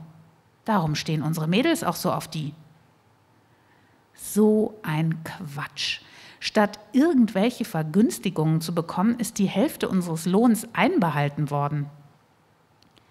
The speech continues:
Dem Unwissenden erscheint selbst ein kleiner Garten wie ein Wald. Wir Mosambikaner waren einfach modebewusster. Wenn ein Stoff ein schönes Muster hatte,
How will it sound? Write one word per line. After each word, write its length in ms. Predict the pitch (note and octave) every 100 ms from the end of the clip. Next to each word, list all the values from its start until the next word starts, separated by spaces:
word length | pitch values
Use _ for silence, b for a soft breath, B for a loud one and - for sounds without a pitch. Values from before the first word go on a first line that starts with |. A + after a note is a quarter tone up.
| b b b b b
Dem 240 | G3+ F#3 -
Unwissenden 960 | B3+ E4+ F3+ F3 - F3+ F#3+ B3 F#4 -
erscheint 600 | G#3+ G#3+ C#4 D4+ D#4 - A#3
selbst 520 | G3 C4+ C#4+ - -
ein 180 | F#3 D#3+
kleiner 420 | - G#3+ A#3+ G#3+
Garten 560 | F#3+ D#3 D#3 E3 F3+ - -
wie 220 | E3+ F3+
ein 280 | F#3+ G#3 G#3
Wald. 440 | D3 D3 C#3+ - - _ _ _ _ _ _ _ _ b b b b b b
Wir 240 | B3+ C4+ C4
Mosambikaner 1040 | A#3 G#3 G3 F3 E3+ A3 G#3+ F3+ G#3 A#3
waren 220 | F#3+ F3+
einfach 480 | E3+ E3 D#3+ C3+ - -
modebewusster. 1000 | D#3 B3+ F4 E3+ C#3+ D#3 D3+ - D#3 D3 - _ _ _ b b b b b
Wenn 160 | A3+ D4+
ein 140 | C4
Stoff 340 | G#3+ - F3+ -
ein 160 | E3
schönes 380 | D#3+ E3 D#3+ -
Muster 400 | E3 A3+ - D3+
hatte, 380 | D3 D3 A3+